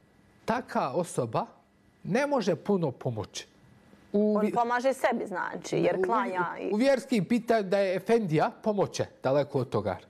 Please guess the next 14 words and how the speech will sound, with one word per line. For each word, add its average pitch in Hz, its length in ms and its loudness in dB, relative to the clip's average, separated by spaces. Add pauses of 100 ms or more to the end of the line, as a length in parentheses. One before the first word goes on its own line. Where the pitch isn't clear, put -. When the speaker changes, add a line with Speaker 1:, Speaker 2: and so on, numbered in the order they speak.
(180)
Speaker 1:
Da 147 100 2
je 156 80 0
muftija, 165 460 0
hođa 151 260 2
i - 40 2
Speaker 2:
Da, 196 160 4
Speaker 1:
slično, 170 240 -2
Speaker 2:
da. 202 80 0 (380)
Speaker 1:
to 220 140 2
ne, 196 140 0 (340)
ali 190 260 0 (920)
u 240 300 4
upravljanju, 120 680 -2 (220)
ja, 123 160 0